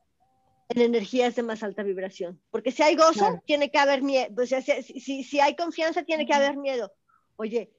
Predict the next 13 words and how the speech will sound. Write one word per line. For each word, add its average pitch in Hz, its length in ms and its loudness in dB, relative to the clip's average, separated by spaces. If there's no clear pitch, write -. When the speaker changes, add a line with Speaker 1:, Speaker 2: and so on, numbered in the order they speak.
Speaker 1:
¿y 233 100 -10
qué 262 120 -4
tal 294 200 0
si 302 160 -6
diluimos 247 1200 0
la 208 240 -6
polaridad? 220 680 -2
Speaker 2:
Claro. 220 380 -2
Speaker 1:
Y 233 60 -8
damos 233 760 -8
la 240 240 0
confianza 226 760 -4
como 208 380 -10